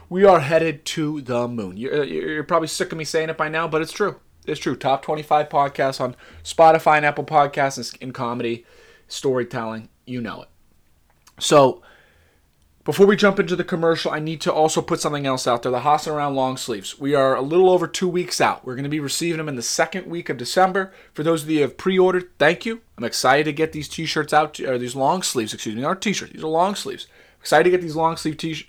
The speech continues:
these long sleeves out to you. Holy smokes, Haas. Holy smokes. Um, but you'll, you'll see 'em. I'm gonna, I'm gonna model it. I'm gonna wear it, and I'm gonna let you, let the, let everybody know when they do get in. But I wanna do something on top of this. In the spirit of giving, in the spirit of being Santa Haas,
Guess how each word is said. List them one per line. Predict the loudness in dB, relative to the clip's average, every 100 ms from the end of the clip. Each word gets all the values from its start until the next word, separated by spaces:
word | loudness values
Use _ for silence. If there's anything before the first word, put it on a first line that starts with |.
| _
these | -6 2
long | 4 2
sleeves | 2 -2 0
out | 2 0 0
to | -10
you. | -10 -12
Holy | -10 -4 -4 -6
smokes, | -10 -4 -4 -4
Haas. | -10 -14 0
Holy | 4 4 2
smokes. | -10 -10 -12 -16 -20 -20 -20 -20 -20 -10
Um, | 2 6 6 6 2
but | -2 2
you'll, | 6 4 4
you'll | 0 0 2
see | 0 -2
'em. | 0
I'm | 0 0
gonna, | 0 -4
I'm | -4
gonna | -6
model | 2 4 6 4
it. | 0
I'm | -2
gonna | 0
wear | 6 6 8 4
it, | -2 -8
and | -4
I'm | -2
gonna | -2 -2
let | -2 -2 -2
you, | -8 -6
let | -2 -2
the, | -2 -4
let | 2 4
everybody | 4 2
know | 0 -2
when | -2 -4
they | -4
do | -4 -4
get | -4
in. | -4 -10 -20 -20 -20 -8
But | 2 2
I | 2
wanna | -2 0 0
do | -2 -4
something | -2 -4 -4
on | -4
top | 0 2 2
of | -2
this. | -10 -10 -12 -14 -20 -20 -20 _
In | -6
the | -4
spirit | -4 -2 2 2
of | 2
giving, | 2 2 0 -6
in | -10
the | -12
spirit | -8 -4 -2 -4
of | -6
being | -6 -8
Santa | -6 -4 -2 -2
Haas, | 2 6 6 4 -4 -10 -12